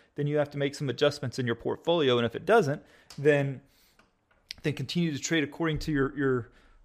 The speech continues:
current plan. So the other thing too is, is because we don't always know what the market's going to do, our confidence in the market's direction going forward should be reflective in how many stock positions we have open or how much capital that we're putting to use.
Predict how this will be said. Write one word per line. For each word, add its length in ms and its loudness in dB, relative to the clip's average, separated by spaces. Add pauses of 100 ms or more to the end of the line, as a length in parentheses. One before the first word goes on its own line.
current 320 0
plan. 400 -4 (640)
So 420 10 (260)
the 160 8
other 160 10
thing 180 0
too 220 6
is, 100 6
is 180 2
because 400 10
we 120 2
don't 160 4
always 420 2
know 540 0 (320)
what 220 8
the 60 8
market's 400 2
going 300 -2
to 100 -2
do, 380 4 (920)
our 520 10
confidence 600 2
in 80 -4
the 60 -2
market's 420 -2
direction 480 0
going 240 0
forward 320 0
should 120 -12
be 100 -4
reflective 680 0
in 60 0
how 200 -2
many 200 -2
stock 440 0
positions 440 -4
we 100 0
have 220 4
open 280 -2
or 120 2
how 120 0
much 220 -2
capital 480 2
that 100 2
we're 120 -6
putting 300 0
to 140 -10
use. 360 -2